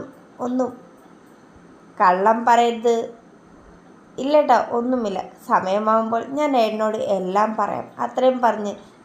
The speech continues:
താൻ ഇനി ഇവിടെ നിന്നാൽ തൻ്റെ കള്ളത്തരം കൈയോടെ ഏട്ടൻ പൊക്കുമെന്ന് മനസ്സിലായി അവൻ തൻ്റെ റൂമിലേക്ക് വിട്ടു. അവൻ്റെ പോക്ക് കണ്ടപ്പോൾ തന്നെ മനസ്സിലായി അവൻ എന്തൊക്കെയോ എന്നിൽ നിന്നും മറയ്ക്കുന്നുണ്ട്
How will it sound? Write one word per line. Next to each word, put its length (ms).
താൻ 200
ഇനി 260
ഇവിടെ 300
നിന്നാൽ 280
തൻ്റെ 340
കള്ളത്തരം 520
കൈയോടെ 540
ഏട്ടൻ 240
പൊക്കുമെന്ന് 640
മനസ്സിലായി 500
അവൻ 160
തൻ്റെ 220
റൂമിലേക്ക് 680
വിട്ടു. 220
അവൻ്റെ 300
പോക്ക് 360
കണ്ടപ്പോൾ 420
തന്നെ 260
മനസ്സിലായി 460
അവൻ 220
എന്തൊക്കെയോ 680
എന്നിൽ 320
നിന്നും 300
മറയ്ക്കുന്നുണ്ട് 720